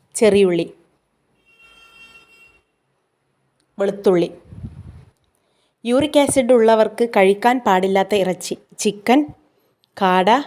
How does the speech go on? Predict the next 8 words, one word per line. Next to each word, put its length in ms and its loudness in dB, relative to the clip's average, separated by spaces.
ബീഫ്, 520 0
താറാവ്. 500 -2
ബീഫ്. 400 -4
കർക്കിടകത്തിൽ 800 -2
വിഷമാവുന്ന 600 -2
ഇല: 120 -4
കറിവേപ്പില, 640 0
മത്തനില, 540 0